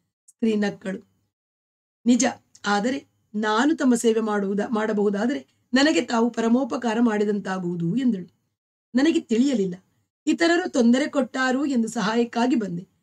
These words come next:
ಮತ್ತೆ ಯಾವ ಅಭಿಪ್ರಾಯದಿಂದಲೂ ಬಂದವನಲ್ಲ." "ಹಾಗಾದರೆ ನನ್ನ ದುರದೃಷ್ಟ, ತಮ್ಮಂತವರ ಸೇಹಿ-, ಸೇವೆ ನಮಗೆ ದುರ್ಲಭ.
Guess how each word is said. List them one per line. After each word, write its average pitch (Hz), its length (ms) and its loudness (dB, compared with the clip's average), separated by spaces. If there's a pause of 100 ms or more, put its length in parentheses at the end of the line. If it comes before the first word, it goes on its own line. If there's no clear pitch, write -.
(260)
ಮತ್ತೆ 233 320 2
ಯಾವ 214 240 0
ಅಭಿಪ್ರಾಯದಿಂದಲೂ 226 920 0
ಬಂದವನಲ್ಲ." 202 720 -2 (840)
"ಹಾಗಾದರೆ 190 440 -2
ನನ್ನ 220 220 0 (100)
ದುರದೃಷ್ಟ, 196 440 -2 (520)
ತಮ್ಮಂತವರ 240 520 4
ಸೇಹಿ-, 220 420 0 (140)
ಸೇವೆ 247 380 2 (220)
ನಮಗೆ 247 300 0
ದುರ್ಲಭ. 196 340 0